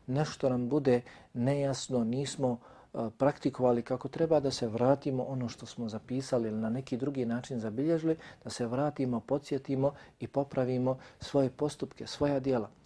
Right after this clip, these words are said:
Zatim, dakle, da također druge podučavamo, podučavamo tom znanju kojeg smo mi stekli i tražimo od drugih da i oni rade, da i oni rade po tom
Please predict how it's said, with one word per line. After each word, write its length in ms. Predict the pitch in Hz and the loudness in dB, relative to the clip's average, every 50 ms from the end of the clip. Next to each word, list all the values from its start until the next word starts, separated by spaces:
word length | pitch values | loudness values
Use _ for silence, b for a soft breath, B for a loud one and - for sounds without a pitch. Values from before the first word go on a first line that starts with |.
| _ _ _ _ - | _ _ _ _ -4
Zatim, 380 | - 139 143 147 - 151 135 | 0 0 0 0 0 -2 -2
dakle, 360 | 117 123 123 131 - 147 135 120 | -2 -2 -4 -4 -2 -2 0 2
da 220 | 127 139 147 151 B B B B B - | 4 4 2 2 B B B B B -12
također 560 | - 120 - - 131 135 139 135 139 123 113 | -10 -10 -6 -2 0 0 0 0 0 -2 -4
druge 480 | 110 120 127 127 139 135 135 127 120 107 | -4 -2 -2 0 0 0 -2 -2 -4 -4
podučavamo, 1080 | - - 113 107 110 131 147 147 - 147 143 135 135 127 135 131 131 123 127 135 139 139 B B B B B B B | -6 -8 -10 -6 -4 -4 -4 -4 -4 -2 -2 0 0 0 2 2 2 4 4 4 2 2 B B B B B B B
podučavamo 920 | - 117 110 107 123 131 131 - 139 123 120 117 123 123 120 127 127 127 b b b b _ | -10 -10 -6 -4 -6 -6 -4 -4 -4 -4 -2 0 0 0 0 -2 -2 -4 b b b b _
tom 260 | - 139 143 135 120 | -4 -2 -2 -2 -4
znanju 320 | 110 123 120 123 120 113 | -4 -2 -2 -2 -2 -2
kojeg 260 | - - 110 107 - - | -4 -4 -6 -6 -8 -8
smo 160 | - - 117 | -6 -4 -4
mi 200 | 120 139 165 165 | -2 -2 -2 -2
stekli 500 | 160 - - 156 151 156 - 147 143 139 B B B B B | 0 4 4 4 4 4 2 2 2 0 B B B B B
i 80 | - 113 | -12 -12
tražimo 640 | - - 120 120 123 131 120 120 123 120 120 113 110 | -8 -6 -4 -4 -4 -4 -4 -4 -4 -2 -2 -2 -2
od 100 | 110 107 | -4 -4
drugih 420 | 123 135 143 131 127 120 110 104 | -4 -4 -4 -4 -4 -6 -6 -6
da 120 | - 117 110 | -6 -6 -6
i 160 | 107 113 123 | -4 -4 -4
oni 260 | 135 135 127 117 113 | -4 -2 -2 -2 -4
rade, 520 | 110 110 110 113 117 113 110 123 117 117 - - _ _ _ _ | -2 -2 0 0 0 2 2 2 0 0 -2 -6 _ _ _ _
da 120 | - - 110 | -14 -10 -8
i 140 | 113 120 135 | -6 -4 -2
oni 240 | 143 143 131 120 | -2 -2 -4 -4
rade 400 | 113 113 110 113 113 110 123 113 117 B B B B B _ | -4 -4 -4 -4 -4 -4 -4 -6 -6 B B B B B _
po 100 | - 110 | -14 -12
tom 380 | - - 117 110 107 104 101 | -6 -2 0 0 0 0 -4